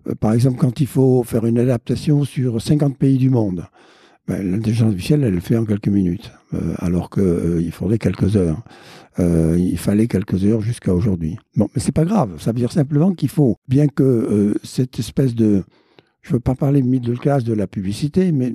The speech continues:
mais de, de ces jeunes qui arrivent à un moment donné à ce,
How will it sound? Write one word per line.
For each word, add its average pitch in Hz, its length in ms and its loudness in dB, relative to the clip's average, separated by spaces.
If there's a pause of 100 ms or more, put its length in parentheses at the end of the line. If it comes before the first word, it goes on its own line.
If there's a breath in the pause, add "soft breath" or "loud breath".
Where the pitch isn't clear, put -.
(120)
mais 117 340 0
de, 101 460 -4
de 104 160 -4
ces 131 200 0
jeunes 131 300 2
qui 123 100 -4
arrivent 117 320 0
à 104 40 0
un 107 100 0
moment 117 180 2
donné 117 420 2 (440 loud breath)
à 92 100 -4
ce, - 140 -4